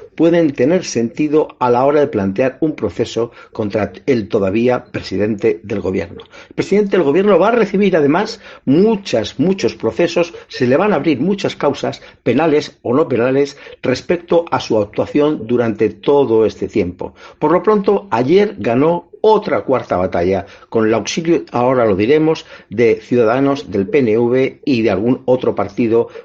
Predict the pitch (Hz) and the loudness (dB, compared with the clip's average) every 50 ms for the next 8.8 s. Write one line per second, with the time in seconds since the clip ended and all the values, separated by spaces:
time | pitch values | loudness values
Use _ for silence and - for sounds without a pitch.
0 | - - - 113 123 143 139 - - - - 113 107 104 110 117 117 - - - | -16 -6 -2 -2 0 0 -2 -6 -10 -6 -2 0 0 0 0 -2 -4 -4 -8 -10
1 | 113 107 107 101 95 - - 104 101 78 82 - - _ _ - - _ _ _ | -6 -4 -2 -4 -4 -4 -6 -6 -4 -4 -6 -8 -14 _ _ -20 -20 _ _ _
2 | _ _ _ - - _ _ _ _ - _ _ _ _ - 123 135 135 151 - | _ _ _ -20 -20 _ _ _ _ -20 _ _ _ _ -2 0 2 2 2 2
3 | 135 151 170 208 226 220 - - - - - - 120 123 123 160 196 190 - - | 2 2 2 2 0 -2 -4 -12 -18 -14 -12 -6 -4 -2 0 0 0 -2 -4 -10
4 | - _ _ _ _ _ - 170 170 170 175 143 139 147 143 127 - - - _ | -18 _ _ _ _ _ 0 0 0 2 2 0 2 2 2 2 0 -8 -20 _
5 | - 165 - - - 127 120 123 131 139 - 147 131 - - 131 127 175 185 180 | -4 -4 -4 -2 -4 -4 -4 -2 -4 -4 -2 -4 -6 -2 -2 -2 0 0 -2 0
6 | - 196 190 170 - - _ _ _ - 190 - - - 135 101 104 101 98 - | 0 0 0 0 -2 -8 _ _ _ -4 -4 -4 0 -2 -2 0 0 -4 -4 -2
7 | - 185 170 175 175 170 - - - - - _ _ _ _ _ _ _ _ _ | -2 -2 0 0 -2 -4 -6 -14 -20 -20 -20 _ _ _ _ _ _ _ _ _
8 | _ - _ - 127 123 - - - - - - - 208 208 208 | _ -20 _ -2 0 0 2 4 2 2 0 0 0 0 0 0